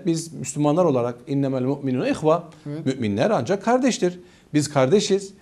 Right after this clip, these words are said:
Speaker 1: Gönüllerimizde sınırlar yok. Ee, aslında, e, siyaseten de, e, nispeten sınırlarımız yok. Çünkü, e, İslam'ın derdiyle bütün İslam devletleri ortaklaşa dertleniyorlar. Yani,
Speaker 2: Evet.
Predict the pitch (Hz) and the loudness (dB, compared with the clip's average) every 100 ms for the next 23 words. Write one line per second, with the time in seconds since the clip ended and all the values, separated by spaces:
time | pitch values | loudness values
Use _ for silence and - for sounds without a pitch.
0 | _ - 185 196 170 151 143 139 151 135 | _ 4 6 6 4 4 2 2 2 4
1 | 120 117 196 - - _ _ _ - 131 | 4 2 -2 -6 -16 _ _ _ 0 4
2 | 127 123 208 202 165 131 180 - - - | 6 4 2 0 -2 -2 -4 -8 -20 -20
3 | _ - 139 135 131 127 123 123 - 196 | _ -6 0 2 2 2 0 -2 4 6
4 | 208 190 185 202 160 131 - - - _ | 6 4 2 2 4 2 2 -6 -20 _
5 | _ - 127 123 120 120 117 113 117 175 | _ -6 -2 0 0 0 0 -2 -2 -2
6 | 175 214 165 123 104 - - 127 113 110 | -2 -2 0 0 -2 -6 -6 -2 0 0
7 | 107 101 147 143 160 151 151 143 - - | 0 0 -2 -2 -4 -2 -2 -2 -10 -20
8 | - _ - 123 120 117 113 113 127 - | -20 _ -12 -4 0 2 0 0 -4 -2
9 | 156 160 180 147 131 123 117 107 175 185 | 0 2 2 2 2 2 0 0 0 -2
10 | 208 175 - 143 127 117 110 143 220 - | -2 -2 0 -2 0 -2 -4 -6 -4 0
11 | 160 147 127 - 123 - 110 107 - - | 0 0 -2 -2 -2 0 -2 -2 -10 -20
12 | _ 135 147 143 143 127 101 85 87 117 | _ 0 0 2 0 0 -2 -4 -6 -4
13 | 117 113 127 | -2 -2 -4